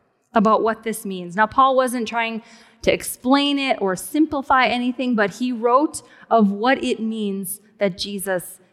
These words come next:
is King. We call this part of Colossians that we heard this morning the Christ hymn. Now, Paul gave us this hymn,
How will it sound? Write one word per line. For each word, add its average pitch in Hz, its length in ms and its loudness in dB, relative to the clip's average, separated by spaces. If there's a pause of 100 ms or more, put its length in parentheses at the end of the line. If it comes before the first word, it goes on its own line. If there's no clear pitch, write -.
is 185 180 -6
King. 170 420 -8
We 247 180 -2
call 254 500 4
this 233 320 -4
part 220 340 -2
of 190 200 -10
Colossians 180 880 -8
that 190 100 2
we 196 100 2
heard 185 240 -8
this 185 200 -8
morning 165 380 -10 (240)
the 202 60 -2
Christ - 560 -6
hymn. - 440 -10 (760)
Now, 208 100 4
Paul 262 360 2
gave 247 240 0
us 226 160 -2
this 208 240 -2
hymn, 190 420 -4